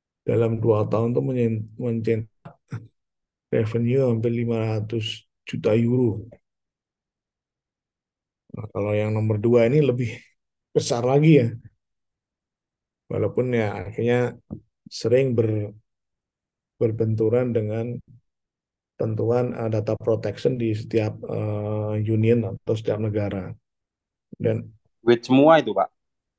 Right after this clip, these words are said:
Speaker 1: Ya?
Speaker 2: Duit
Speaker 1: Iya.
Speaker 2: semua.
Speaker 1: <laughs> Betul. Kebetulan saya kenal dan pernah ke, eh, apa, ke office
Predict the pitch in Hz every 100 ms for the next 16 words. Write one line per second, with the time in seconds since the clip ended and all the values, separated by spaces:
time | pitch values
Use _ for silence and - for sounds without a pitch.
0 | - 139 175 208 - - - _ _ -
1 | - - 151 180 156 - 123 120 175 -
2 | - - - - - 151 143 143 - 160
3 | - - 131 139 151 170 156 156 165 165
4 | - - 147 156 165 147 139 131 131 139
5 | 131 - 147 139 131 131 _ _ _ _
6 | _ _ _ _ _ - 127 123 123 -
7 | - - 123 123 120 117 117 117 _ _
8 | _ _ _ - 113 113 127